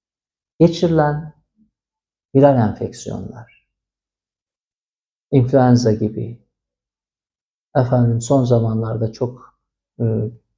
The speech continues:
gündemimizde olan covid gibi viral enfeksiyonlar,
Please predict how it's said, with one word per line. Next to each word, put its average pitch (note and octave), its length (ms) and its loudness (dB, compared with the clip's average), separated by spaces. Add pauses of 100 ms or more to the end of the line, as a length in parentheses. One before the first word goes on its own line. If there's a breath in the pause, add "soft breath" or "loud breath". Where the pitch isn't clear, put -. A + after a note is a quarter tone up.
(200)
gündemimizde A#2 920 2
olan G#2+ 460 -4
covid A2+ 400 0
gibi A2+ 320 -10 (580)
viral A#2+ 220 6
enfeksiyonlar, A2 1080 -8